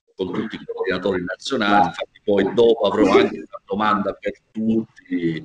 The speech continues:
e faremo una domanda, farò una domanda generale, vediamo se sarà possibile.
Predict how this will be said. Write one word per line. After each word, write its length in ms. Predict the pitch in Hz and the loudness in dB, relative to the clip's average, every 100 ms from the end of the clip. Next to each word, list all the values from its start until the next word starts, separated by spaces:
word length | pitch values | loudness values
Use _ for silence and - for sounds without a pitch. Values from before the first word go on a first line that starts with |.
| - _ _ - _ | -16 _ _ -20 _
e 120 | - | -10
faremo 320 | 90 95 95 92 | -2 2 2 0
una 160 | 90 _ | -6 _
domanda, 280 | 87 85 85 | -14 -10 -6
farò 200 | 104 98 | 0 0
una 140 | 95 90 | 0 -4
domanda 340 | 92 92 - | -6 -10 -8
generale, 720 | 90 92 90 87 85 80 78 | -6 -4 -2 -2 -2 -2 -6
vediamo 380 | 76 76 78 76 | -8 -8 -8 -10
se 120 | 76 | -14
sarà 220 | 76 76 71 | -14 -12 -12
possibile. 580 | - - 67 65 - | -14 -16 -16 -16 -16